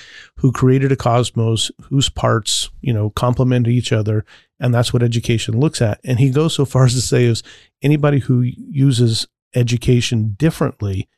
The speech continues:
than to see that comprehensive whole should be considered a public enemy,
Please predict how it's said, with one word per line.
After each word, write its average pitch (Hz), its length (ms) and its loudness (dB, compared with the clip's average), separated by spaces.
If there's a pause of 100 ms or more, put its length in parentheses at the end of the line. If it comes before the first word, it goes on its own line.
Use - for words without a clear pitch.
(240)
than 120 300 2
to 107 100 0
see 139 220 2
that 120 180 -2
comprehensive 117 680 0
whole 117 380 0 (380)
should 131 260 -2
be 131 80 0
considered 117 400 0
a 110 40 -2
public 113 360 0
enemy, 113 400 0